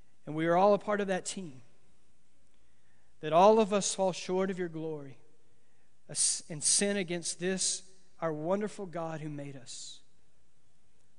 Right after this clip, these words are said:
Lord, we want to thank you for much of what we sang. We want to thank you that you provided a way, a provision, so that we could be reconciled with you, a holy God, through the finished, wonderful,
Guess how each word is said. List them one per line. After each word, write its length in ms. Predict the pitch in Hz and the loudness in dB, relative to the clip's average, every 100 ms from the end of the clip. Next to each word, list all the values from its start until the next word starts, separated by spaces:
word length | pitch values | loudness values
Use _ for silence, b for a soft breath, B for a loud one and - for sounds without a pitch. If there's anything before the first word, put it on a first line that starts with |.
| - - | -16 2
Lord, 200 | 185 175 | 4 6
we 120 | 208 | 6
want 200 | 202 185 | 6 4
to 40 | |
thank 400 | 165 - 202 190 | 0 2 2 2
you 140 | 175 160 | -4 -6
for 180 | - 165 | -6 -4
much 300 | 170 196 - | -2 -2 -4
of 100 | 180 | 0
what 200 | 185 180 | 0 0
we 80 | |
sang. 480 | 165 - 190 165 151 | -4 -4 -4 -6 -6
We 80 | 160 | -4
want 160 | 165 160 | -4 -6
to 60 | |
thank 360 | 156 180 185 - | -6 -6 -6 -6
you 220 | 160 143 b b b | -6 -8 b b b
that 140 | - 160 | -10 -6
you 100 | 175 | -8
provided 640 | 160 - 180 180 180 170 | -6 2 6 8 8 8
a 40 | |
way, 300 | 170 180 190 | 4 8 8
a 80 | 175 | 8
provision, 560 | 165 175 165 190 165 165 | 4 -4 -2 0 -2 -6
so 140 | - | -6
that 120 | 165 | -6
we 160 | 156 175 | -2 -4
could 220 | 185 175 | -4 -8
be 260 | 165 165 165 - | -4 -4 -6 -10
reconciled 880 | 165 170 202 208 185 156 175 165 160 | -6 2 4 4 -2 -6 -2 2 2
with 200 | 151 - | -2 -6
you, 160 | 185 175 | -4 -4
a 60 | |
holy 280 | 165 180 180 | -2 -2 -4
God, 320 | 165 139 131 127 - b b b b b - | -4 -8 -10 -14 -16 b b b b b -10
through 80 | 160 | -8
the 100 | 151 | -8
finished, 720 | - - 190 196 202 - - - - - - - - - | -8 0 2 2 -2 -8 -12 -14 -16 -16 -16 -16 -16 -14
wonderful, 720 | 151 160 202 208 - 202 190 | -8 2 2 2 -2 -6 -6